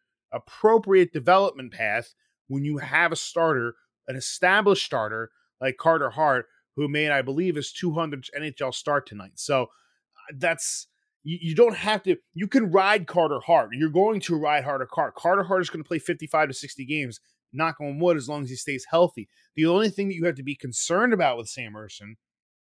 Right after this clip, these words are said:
is that what happens if Carter Hart goes down.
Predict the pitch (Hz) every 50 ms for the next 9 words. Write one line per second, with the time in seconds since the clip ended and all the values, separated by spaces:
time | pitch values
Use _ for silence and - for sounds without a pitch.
0 | _ _ _ 151 139 120 170 156 143 147 160 143 151 151 147 139 156 147 - -
1 | 170 196 220 226 220 - - 185 180 180 175 165 135 139 160 156 143 - 147 131
2 | 123 117 101 - 143 156 151 139 113 87